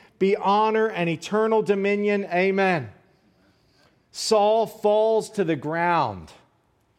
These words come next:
and he hears a voice. His companions hear the voice, but they can't make out the voice. That's, again,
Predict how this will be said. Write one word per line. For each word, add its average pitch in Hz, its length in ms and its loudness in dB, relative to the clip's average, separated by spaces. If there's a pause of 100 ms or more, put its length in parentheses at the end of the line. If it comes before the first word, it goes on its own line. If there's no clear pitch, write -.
(360)
and 110 100 -14
he 107 40 -12
hears 139 380 -2
a 135 60 -2
voice. 113 640 -6 (260)
His 170 180 -4
companions 180 680 -2
hear 170 400 -2
the 156 80 -2
voice, 151 380 -2
but 135 160 -10
they 156 120 0
can't 170 380 -4 (240)
make 170 280 0
out 175 280 0
the 156 60 -8
voice. 120 320 -4
That's, 123 280 -2 (120)
again, 139 400 -4